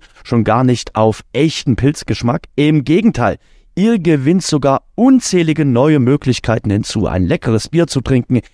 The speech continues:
egal ob morgens auf der Arbeit oder während eures Workouts. Diesen Dry January geht alles, weil dem Radeberger alkoholfrei nichts fehlt. Mehr unter radeberger punkt de.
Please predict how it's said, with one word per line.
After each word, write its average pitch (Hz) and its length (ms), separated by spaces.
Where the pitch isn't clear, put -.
egal 135 380
ob - 160
morgens 147 440
auf 98 120
der - 140
Arbeit 117 380
oder 220 480
während 131 440
eures 104 480
Workouts. - 600
Diesen 101 360
Dry 92 300
January 123 600
geht - 300
alles, 147 360
weil 95 180
dem 92 180
Radeberger 110 760
alkoholfrei 101 720
nichts 110 480
fehlt. - 320
Mehr 135 240
unter 127 320
radeberger 85 640
punkt 143 200
de. 82 100